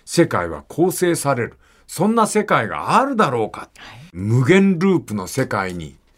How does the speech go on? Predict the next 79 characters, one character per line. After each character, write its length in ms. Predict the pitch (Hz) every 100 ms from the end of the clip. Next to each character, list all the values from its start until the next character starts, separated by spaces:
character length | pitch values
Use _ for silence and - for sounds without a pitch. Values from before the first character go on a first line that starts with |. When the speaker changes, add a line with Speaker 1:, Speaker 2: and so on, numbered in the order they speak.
| _ _ _
Speaker 1:
入 200 | - 117
っ 40 | 113
て 180 | -
い 140 | 107 110
る 100 | 120
ん 100 | 120
で 60 |
は 140 | 110 107
な 120 | 123
い 40 | 123
で 100 | 110
す 120 | -
か 140 | 151
っ 200 | - 131
て 60 | 127
い 60 |
う 0 | 107
指 100 | 101
摘 320 | - 104 95
は、 140 | 87 - _ _
は 180 | - -
っ 80 | - _
と 100 | 135
い 60 | 123
た 100 | 98
し 100 | -
ま 80 | 82
す。 160 | - 147
Speaker 2:
は 140 | 160
い。 100 | 127 - - - -
Speaker 1:
さ 260 | - 196 151
あ、 60 |
人 280 | 107 165 269
類 120 | 233 175
に 100 | 151
戻 280 | 151 170
り 80 | 220
ま 100 | 233
し 80 | 208
ょ 180 | 208 - -
う。 60 |
も 240 | 131 131 160
の 100 | 220
す 140 | 247
ご 100 | 262
い 20 | 220
俯 160 | -
瞰 220 | 202 196
で 100 | 190
人 240 | 175 185 190
間 180 | 196 190
と 120 | 190
い 80 | 190
う 60 |
も 120 | 190
の 120 | 185 156
を 120 | - - -
見 140 | 165
て 160 | 190 151
み 100 | 139
ま 160 | 143
し 80 | 127
ょ 180 | 110 - - _ _ -
う。 60 | 104
七 320 | 131 185 214
万 320 | 214 208 196
年 320 | 185 175 165 151
前、 260 | 117 82
東 560 | - 135 170 208 - 196
ア 120 | 190
フ 100 | 180
リ 160 | 170 -
カ 140 | 123
に 160 | 110 -
住 280 | - 160
ん 120 | 143 107
で 100 | 95
い 120 | 85
た 280 | - 95